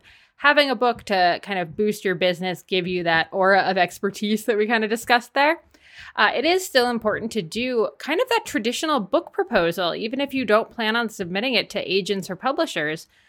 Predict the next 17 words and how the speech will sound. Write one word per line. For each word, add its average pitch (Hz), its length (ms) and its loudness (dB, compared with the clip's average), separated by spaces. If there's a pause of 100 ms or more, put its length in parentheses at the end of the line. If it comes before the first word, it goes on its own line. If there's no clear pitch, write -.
(240)
Uh, 180 180 6
there's 214 300 0
definitely 240 420 0
still 214 360 -2
value 180 520 2
in 180 200 -4
just 180 200 -10
sitting 208 240 0
down 196 220 0
and 180 100 -6
taking 190 340 -6
the 180 60 -4
time 180 280 -6
to 170 100 -8
really 185 260 -4
think 180 340 -10
through 185 460 -4